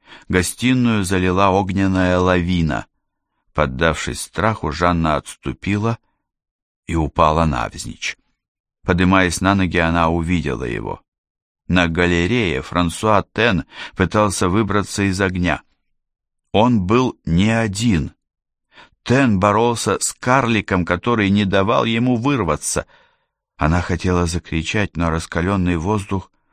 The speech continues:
обжёг горло, вынудив её сжать губы. В ужасе она вновь отступила. Прищурилась, чтобы лучше видеть происходящее. Противником Тена был голый коротышка.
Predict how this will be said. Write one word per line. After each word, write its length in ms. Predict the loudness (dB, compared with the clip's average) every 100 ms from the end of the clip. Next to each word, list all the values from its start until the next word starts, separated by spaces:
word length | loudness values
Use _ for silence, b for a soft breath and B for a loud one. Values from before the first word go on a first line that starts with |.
| b
обжёг 480 | -2 0 2 0 0
горло, 540 | -2 0 0 2 0
вынудив 580 | 0 0 0 0 -2 -4
её 260 | -2 0 0
сжать 460 | -2 -2 -2 -2
губы. 360 | -4 -8 -8 -12 _ _ _ _ _ _ _
В 120 | 0
ужасе 400 | 0 2 0 0
она 240 | 0 2 0
вновь 360 | 2 0 0
отступила. 680 | -6 -12 -14 -12 -10 -10 -10 -14 _ _ _ B B 0
Прищурилась, 720 | 0 2 0 2 2 2 -2
чтобы 300 | -2 -2 0
лучше 400 | 0 0 0 -2
видеть 380 | 0 -2 -2 -2
происходящее. 920 | -2 -2 -2 -4 -2 -4 -4 -6 -10 _ _ _ _ _ _ _
Противником 840 | -2 0 0 0 2 0 0 0 -2
Тена 340 | 0 0 0
был 300 | 0 -2 -4 -6 _ _ -10
голый 520 | -4 2 2 2 -2
коротышка. 840 | -2 -2 -2 -2 -4 -6 -8 -18